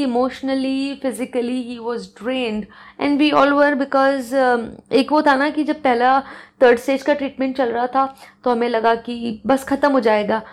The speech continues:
रेडिएशन ख़त्म हो जाएगा, सर्जरी ख़त्म हो जाएगी and we'll get adjust to this new lifestyle। Um, कीमोथेरेपी कोई बात नहीं, छः महीने हैं, ख़त्म हो जाएगा, कभी तो एंड होगा। लेकिन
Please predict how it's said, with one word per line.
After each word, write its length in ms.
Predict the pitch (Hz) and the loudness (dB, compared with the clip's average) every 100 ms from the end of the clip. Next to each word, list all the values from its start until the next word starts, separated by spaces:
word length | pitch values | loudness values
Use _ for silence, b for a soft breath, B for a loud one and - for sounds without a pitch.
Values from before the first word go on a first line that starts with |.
| B B B - | B B B 0
रेडिएशन 460 | 233 233 262 285 | 2 4 0 0
ख़त्म 280 | 285 269 240 | 0 2 2
हो 80 | 233 | 0
जाएगा, 380 | 214 220 208 233 | 0 0 0 0
सर्जरी 560 | 269 240 247 285 294 B B B B _ - | 2 2 2 -2 -2 B B B B _ -2
ख़त्म 240 | 277 269 | 4 4
हो 80 | 262 | 4
जाएगी 420 | 233 226 214 233 | 2 0 -2 -4
and 120 | 240 | -2
we'll 180 | 254 254 | 0 2
get 160 | 262 240 | 2 2
adjust 400 | 233 269 277 - | -2 -2 -4 -4
to 100 | 233 | -6
this 220 | 214 240 | -6 -10
new 140 | 226 | -6
lifestyle। 600 | 220 220 220 - 214 202 208 b b b - | -2 -2 -4 -4 -2 -2 -4 b b b 0
Um, 440 | 214 208 208 214 - | 2 2 -2 -10 -6
कीमोथेरेपी 720 | - 269 302 311 294 294 320 330 - | -2 2 2 2 0 0 -2 -2 -2
कोई 160 | 302 302 | 0 2
बात 260 | 254 233 226 | 4 2 -2
नहीं, 120 | 226 | -10
छः 260 | - 269 285 | -6 -4 -2
महीने 280 | 269 240 | -2 -2
हैं, 320 | 240 220 214 - | -4 -6 -10 -4
ख़त्म 280 | 277 294 | 0 0
हो 80 | 277 | 0
जाएगा, 340 | 240 220 214 226 | 0 0 -2 -2
कभी 260 | - 320 | 0 2
तो 180 | 320 302 | 2 0
एंड 200 | 269 254 | 0 0
होगा। 320 | 254 214 208 B B B B B - | 0 0 -4 B B B B B -4
लेकिन 680 | 247 240 262 262 262 262 | -4 0 -2 0 -4 -4